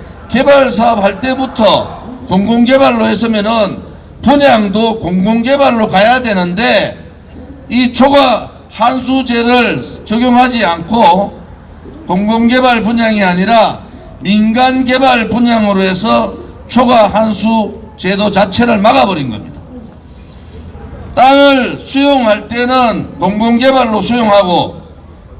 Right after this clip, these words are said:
아파트를 분양할 때는 민간으로 분양한다는 거예요. 이것이 성남시 유동규뿐만이 아니라 당시 성남시장의 묵인이 없으면은 이루어질 수가 없다, 이거 아니겠습니까?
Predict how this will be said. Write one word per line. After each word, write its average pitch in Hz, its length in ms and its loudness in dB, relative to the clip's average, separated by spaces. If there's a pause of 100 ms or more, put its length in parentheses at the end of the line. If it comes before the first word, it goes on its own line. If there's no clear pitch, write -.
(420)
아파트를 262 680 2
분양할 254 520 2
때는 226 280 -4
민간으로 240 640 2
분양한다는 175 680 -2
거예요. 101 320 -12 (1400)
이것이 254 800 2 (180)
성남시 247 1300 0 (480)
유동규뿐만이 254 1000 2
아니라 202 460 2
당시 185 360 -2
성남시장의 240 1400 0 (420)
묵인이 262 540 4
없으면은 233 640 -2
이루어질 247 520 0
수가 190 320 -2
없다, 196 400 2
이거 247 200 0
아니겠습니까? 220 760 -4